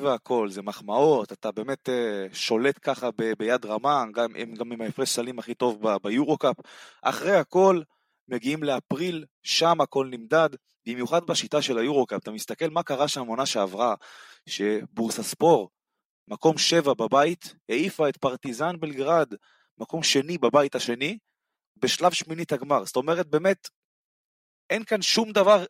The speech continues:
רלוונטי בקשר ל-, ל-, לרמה שאתה מציג בעונה הסדירה. אתה צריך לדעת להביא את עצמך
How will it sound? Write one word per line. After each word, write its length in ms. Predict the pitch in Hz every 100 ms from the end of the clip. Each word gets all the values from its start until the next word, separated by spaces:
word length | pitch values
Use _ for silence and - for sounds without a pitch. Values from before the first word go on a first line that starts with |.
| 135
רלוונטי 640 | 147 147 123 185 185 214
בקשר 460 | 143 - 160 - 151
ל-, 760 | 139 131 123 117 113 110 120
ל-, 360 | 117 110 107 104
לרמה 720 | 120 120 110 117 165 180 160
שאתה 200 | 185 135
מציג 440 | 127 117 - 170 -
בעונה 320 | 131 131 143
הסדירה. 340 | 117 123 139
אתה 160 | 110 107
צריך 240 | - 190
לדעת 280 | 156 170 160
להביא 320 | 147 127 156
את 60 | 190
עצמך 360 | 185 170 151